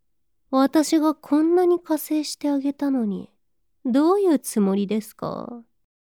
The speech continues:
ふん。先輩、警察に突き出してあげるのは、また今度にします。私でそれしか精子飛ばないなんて、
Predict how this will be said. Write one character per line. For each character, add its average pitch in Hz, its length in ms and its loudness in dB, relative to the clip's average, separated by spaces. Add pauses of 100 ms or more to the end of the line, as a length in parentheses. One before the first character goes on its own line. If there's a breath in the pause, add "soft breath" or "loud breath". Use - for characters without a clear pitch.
(1300)
ふ - 260 -4
ん。 202 140 -4 (960)
先 240 500 0
輩、 233 300 -4 (720 soft breath)
警 302 320 4
察 302 320 2
に 294 160 4
突 - 160 -12
き 311 140 4
出 311 160 4
し - 100 -6
て 226 140 2
あ 196 100 2
げ 196 140 2
る 220 120 2
の 208 160 2
は、 175 380 -4 (300)
ま 220 220 2
た 277 180 2
今 302 340 2
度 285 120 4
に 190 120 0
し - 220 -6
ま 180 160 -2
す。 - 240 -16 (960)
私 240 500 4
で 262 140 6
そ 233 240 4
れ 262 120 6
し - 120 -4
か 202 160 0
精 220 260 2
子 - 160 -2
飛 214 180 -2
ば 196 140 4
な 208 140 2
い 214 80 0
な 180 120 -2
ん 170 60 -8
て、 - 240 -16